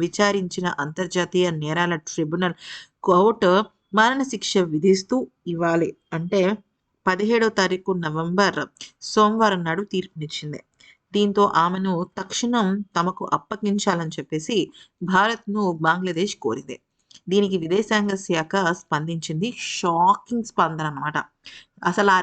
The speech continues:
రియాక్షన్ని, నెక్స్ట్ లెవెల్ రియాక్షన్ మన భారత్కి దక్కింది ఆ రియాక్షన్. భారత్ తమతో ఉన్న నేరస్త్ర-,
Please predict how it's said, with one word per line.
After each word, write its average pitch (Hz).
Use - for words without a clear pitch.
రియాక్షన్ని, 226
నెక్స్ట్ -
లెవెల్ 208
రియాక్షన్ 190
మన 202
భారత్కి 190
దక్కింది 156
ఆ -
రియాక్షన్. 147
భారత్ 262
తమతో 208
ఉన్న 208
నేరస్త్ర-, 214